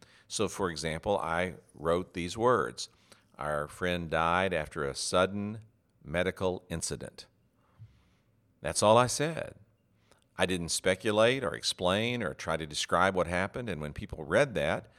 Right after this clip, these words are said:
I'm sure they wondered, "Well, what kind of sudden medical incident?"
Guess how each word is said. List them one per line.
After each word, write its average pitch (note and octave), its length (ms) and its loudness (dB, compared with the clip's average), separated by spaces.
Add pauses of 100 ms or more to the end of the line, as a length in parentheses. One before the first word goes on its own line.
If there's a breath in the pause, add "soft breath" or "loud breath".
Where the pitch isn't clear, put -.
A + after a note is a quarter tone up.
(100)
I'm - 100 -8
sure G2 260 -2
they F2 140 4
wondered, E2+ 380 -2
"Well, D#2+ 220 4
what F#2 260 0
kind E3+ 300 -2
of E2+ 160 -2
sudden C2+ 480 0
medical C#2 420 -6
incident?" C2 460 -12